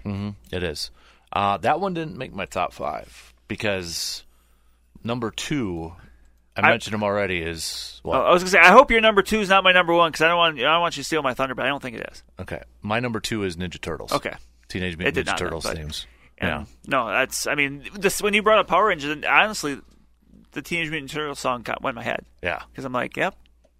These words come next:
Speaker 1: That's, that's
Speaker 2: 'Cause,
Speaker 1: my
Speaker 2: yeah,
Speaker 1: number
Speaker 2: I,
Speaker 1: two.
Speaker 2: and again, I, I tried to stay away from car-, I could do an entire list on cartoons, and I'll tell you after the fact the one cartoon, 'cause the ones you brought up are good, but the one I would definitely include, actually two.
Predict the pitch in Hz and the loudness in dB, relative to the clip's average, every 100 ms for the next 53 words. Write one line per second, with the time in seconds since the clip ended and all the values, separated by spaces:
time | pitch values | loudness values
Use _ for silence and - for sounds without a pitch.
0 | _ _ _ _ 98 - - - 196 156 | _ _ _ _ -6 -4 -6 -2 -2 0
1 | 143 117 147 175 - 78 - 160 170 175 | 0 6 8 8 4 -2 -4 0 2 4
2 | 139 143 156 147 170 202 185 - 180 170 | 4 2 2 2 4 2 0 2 2 2
3 | 170 175 160 104 175 220 196 180 156 156 | 0 -4 -4 2 4 4 0 -2 0 2
4 | 151 143 135 123 117 110 127 117 135 180 | 2 2 -2 -6 -6 -6 -6 -2 2 2
5 | 180 170 151 - - 151 - 143 147 135 | 4 4 2 0 -2 -2 -2 -4 -4 -2
6 | 135 - 143 139 135 147 143 170 165 160 | -2 -2 -6 -6 -6 -4 -2 -2 0 2
7 | 151 131 127 139 120 117 139 147 135 127 | 2 2 -2 -2 -2 -4 -2 -2 0 0
8 | 127 127 131 127 117 117 - 139 - - | 0 0 -2 -4 -10 -12 -12 -12 -12 -16
9 | - 110 165 - - 170 131 | -10 2 2 2 -2 -2 -2